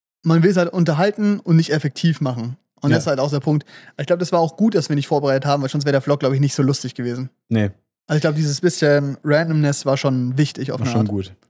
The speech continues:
Speaker 1: Ja.
Speaker 2: Könnt ihr uns auch mal Feedback geben? Also,
Speaker 1: Sehr gerne.
Speaker 2: ja, wenn
Speaker 1: Sehr,
Speaker 2: ihr es
Speaker 1: sehr
Speaker 2: langweilig
Speaker 1: gerne.
Speaker 2: findet, sagt es langweilig. Wenn ihr es lustig findet, sagt es lustig.
Speaker 1: Ja.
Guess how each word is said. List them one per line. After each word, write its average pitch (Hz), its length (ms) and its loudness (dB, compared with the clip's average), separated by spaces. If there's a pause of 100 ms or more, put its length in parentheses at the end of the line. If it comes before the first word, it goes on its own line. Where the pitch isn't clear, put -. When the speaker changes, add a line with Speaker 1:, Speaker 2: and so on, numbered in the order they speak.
(120)
Speaker 1:
Ja. - 180 -6 (320)
Speaker 2:
Könnt 135 140 2
ihr 165 40 4
uns 160 80 2
auch 147 60 4
mal 143 280 2
Feedback 117 360 -6
geben? 90 280 -8
Also, 104 200 -2
Speaker 1:
Sehr 165 180 2
gerne. 131 380 -2
Speaker 2:
ja, 104 100 -2
wenn - 80 -10
Speaker 1:
Sehr, 107 100 0
Speaker 2:
ihr 110 60 0
es 139 60 2
Speaker 1:
sehr 135 40 0
Speaker 2:
langweilig 123 260 0
Speaker 1:
gerne. 120 100 -8
Speaker 2:
findet, 113 320 -4 (100)
sagt 104 200 -12
es - 100 -14
langweilig. 113 500 -4 (340)
Wenn 104 140 -8
ihr 101 40 -8
es - 100 -12
lustig - 240 -6
findet, 107 300 -4 (280)
sagt 107 160 -10
es - 80 -16
lustig. 120 380 -8 (140)
Speaker 1:
Ja. 131 180 -2